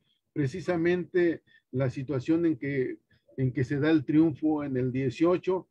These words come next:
y que al, hasta el día de hoy estamos en unas situaciones complejas. Yo lo entiendo de esa manera, entender, este, cuáles son sus debilidades en, en, en algo, por ejemplo,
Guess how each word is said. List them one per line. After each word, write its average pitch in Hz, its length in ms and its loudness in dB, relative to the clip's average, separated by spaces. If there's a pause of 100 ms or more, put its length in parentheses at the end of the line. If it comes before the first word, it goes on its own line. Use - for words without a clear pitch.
(280)
y 131 120 -6
que 143 140 -4
al, 131 200 -2
hasta 139 240 -6
el 135 120 0
día 165 220 4
de 160 120 4
hoy 175 360 2
estamos 160 520 -4
en 156 80 -4
unas 160 160 -2
situaciones 143 640 -6
complejas. 131 840 -4 (760)
Yo 208 140 6
lo 240 100 4
entiendo 220 340 0
de 220 80 2
esa 208 180 -2
manera, 170 480 4
entender, 170 680 0 (420)
este, 151 320 -4
cuáles 202 300 -2
son 208 160 -4
sus 208 200 -10
debilidades 165 880 0 (380)
en, 143 280 -8
en, 147 360 -2
en 156 200 2
algo, 202 340 0
por 156 160 0
ejemplo, 196 720 -2